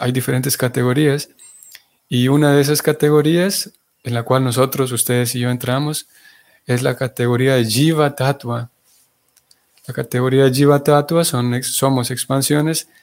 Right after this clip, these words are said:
que no tenemos toda la potencia de Krishna. Tenemos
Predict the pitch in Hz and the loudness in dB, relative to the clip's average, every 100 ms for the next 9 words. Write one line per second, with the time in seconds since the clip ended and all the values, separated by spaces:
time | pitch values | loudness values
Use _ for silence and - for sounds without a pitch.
0 | _ 139 139 156 160 151 160 139 120 - | _ 0 0 2 4 4 4 2 0 -8
1 | _ _ _ 135 139 135 131 127 123 139 | _ _ _ 0 2 2 0 -2 0 0
2 | 135 127 120 120 127 131 - 123 120 127 | 0 -2 -4 -6 -8 -8 -8 -12 -10 -6
3 | 127 131 127 | -2 -2 -4